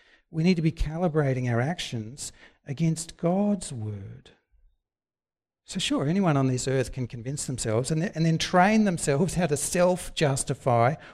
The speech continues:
all of their actions, but the one that we must listen to is God.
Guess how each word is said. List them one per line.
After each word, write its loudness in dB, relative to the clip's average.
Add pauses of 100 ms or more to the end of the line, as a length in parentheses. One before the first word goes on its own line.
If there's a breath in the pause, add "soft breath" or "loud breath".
all 2
of 0
their 0
actions, -4
but -10
the 0
one 2
that -2
we 0
must 0
listen -4
to -8 (380 soft breath)
is 0
God. -4